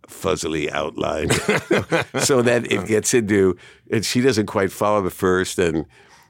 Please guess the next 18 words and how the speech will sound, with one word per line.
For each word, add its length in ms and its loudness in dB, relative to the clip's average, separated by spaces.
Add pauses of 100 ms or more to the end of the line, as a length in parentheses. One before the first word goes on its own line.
(180)
and 140 0
he 60 -2
said, 140 -4
It 220 -6
seems 320 0
to 100 -8
me 300 0
there's, 460 -6 (880)
seems 280 -2
like 220 -4
my 100 -4
whole 280 0
life 440 -2
I've 120 -8
just 240 -12
been 380 -6 (420)
let 280 -6
down, 680 -6